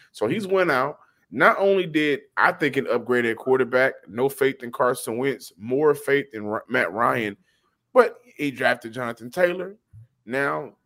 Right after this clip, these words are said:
in this offseason alone, his offseason acquisitions, acquisitions, uh, also the draft.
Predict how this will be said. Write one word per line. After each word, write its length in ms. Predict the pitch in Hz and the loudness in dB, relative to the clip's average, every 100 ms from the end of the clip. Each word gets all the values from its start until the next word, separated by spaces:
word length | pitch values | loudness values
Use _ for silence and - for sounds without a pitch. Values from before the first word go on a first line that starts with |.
| - | -10
in 120 | 127 | -8
this 220 | 135 143 - | -8 -8 -2
offseason 540 | 143 143 - 143 135 | -2 -2 -4 -4 -4
alone, 520 | 127 135 151 139 113 - | -4 -2 -4 -4 -8 -12
his 220 | - 127 - | -8 -8 -4
offseason 520 | 107 139 135 139 135 - | -2 -2 -2 -8 -8 -6
acquisitions, 760 | 107 - 104 139 143 - 156 - _ _ | -6 -8 -2 0 0 -6 -20 -20 _ _
acquisitions, 560 | 127 120 139 139 165 170 _ _ _ | -10 -6 -8 -8 -12 -16 _ _ _
uh, 140 | 107 113 | -4 -2
also 480 | 123 156 - 165 - - | 0 0 2 2 0 -8
the 100 | 143 | -4
draft. 440 | 139 196 123 - | 4 4 4 -4